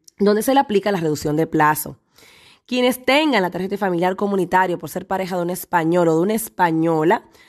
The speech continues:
pues se verán obligados a solicitar la nacionalidad española por residencia dependiendo la nacionalidad que posean. Voy a poner un ejemplo. Si usted es dominicano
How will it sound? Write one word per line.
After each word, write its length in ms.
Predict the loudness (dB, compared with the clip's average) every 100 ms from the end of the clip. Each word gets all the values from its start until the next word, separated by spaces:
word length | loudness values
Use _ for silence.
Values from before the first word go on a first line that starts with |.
| -20 -16
pues 160 | -12 -6
se 120 | -2
verán 220 | 0 2
obligados 560 | 2 2 2 2 2 0
a 120 | -4
solicitar 400 | -4 -6 -4 -4
la 140 | -2 -4
nacionalidad 220 | -4 -6
española 480 | -6 -2 2 2 0
por 140 | -4
residencia 640 | -4 0 2 0 0 -2 -4 -20 _ _ -8
dependiendo 1120 | 0 2 4 2 2 0 2 2 2 0 2
la 120 | 0
nacionalidad 500 | -2 -4 -4 -2 -4
que 180 | -4 -8
posean. 600 | -6 -6 -4 -4 -6 -8
Voy 120 | 0 2
a 80 |
poner 240 | 2 0 0
un 140 | -2
ejemplo. 540 | -4 -6 -8 -8 -12 -16 _ _ _
Si 140 | -10 -8
usted 160 | -2
es 100 | 0
dominicano 760 | 2 2 2 2 0 0 -4 -10